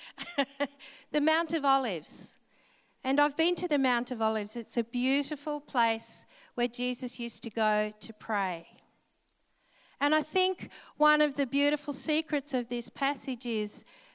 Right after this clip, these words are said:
that Jesus had come from a place of prayer with his Father. And so nothing was gonna boil his potatoes.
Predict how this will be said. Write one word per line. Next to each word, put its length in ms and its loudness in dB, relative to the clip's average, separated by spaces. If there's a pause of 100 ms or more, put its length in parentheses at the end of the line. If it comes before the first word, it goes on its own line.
(120)
that 200 2
Jesus 440 -4
had 200 -4
come 480 -2 (880)
from 260 0
a 80 0
place 520 0
of 160 -8
prayer 380 -2
with 160 -4
his 180 -10
Father. 480 -4 (680)
And 120 -8
so 200 4
nothing 360 4
was 140 2
gonna 220 -2
boil 260 0
his 220 -6
potatoes. 680 -8